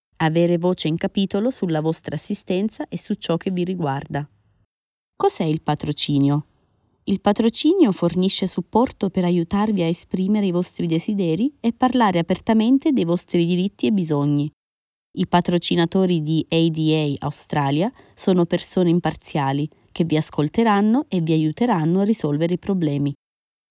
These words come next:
I patrocinatori sono dalla vostra parte e agiranno guidati dalla vostra volontà.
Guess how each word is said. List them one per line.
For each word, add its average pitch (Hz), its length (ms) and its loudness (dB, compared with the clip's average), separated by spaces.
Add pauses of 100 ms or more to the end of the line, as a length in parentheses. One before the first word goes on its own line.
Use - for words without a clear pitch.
(960)
I 185 100 0
patrocinatori 196 1000 2
sono 214 320 0
dalla 202 240 2
vostra 196 340 -2
parte - 600 -6
e 170 140 -2
agiranno 170 580 4
guidati 175 520 0
dalla 170 260 0
vostra 156 340 -4
volontà. 175 560 0